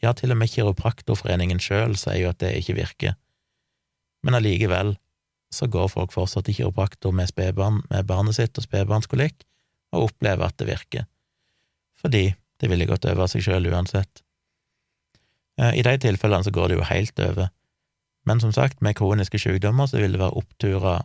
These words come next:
og nedturer, og det er så lett å lure seg selv. Så ja, denne her siden viser jo at folk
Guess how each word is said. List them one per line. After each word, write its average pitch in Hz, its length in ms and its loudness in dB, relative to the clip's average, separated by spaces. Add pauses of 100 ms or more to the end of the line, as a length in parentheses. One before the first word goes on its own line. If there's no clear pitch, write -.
og 92 220 -2
nedturer, 90 580 -2
og - 160 -4
det 107 140 0
er 123 60 0
så 139 360 0
lett - 400 -4
å - 80 -2
lure 92 320 -2
seg 98 160 -2
selv. 92 320 -2 (1400)
Så 147 440 2
ja, 139 320 4
denne 131 200 4
her 139 120 4
siden 120 420 2
viser 110 500 2
jo 101 140 2 (960)
at 104 160 -2
folk 104 240 0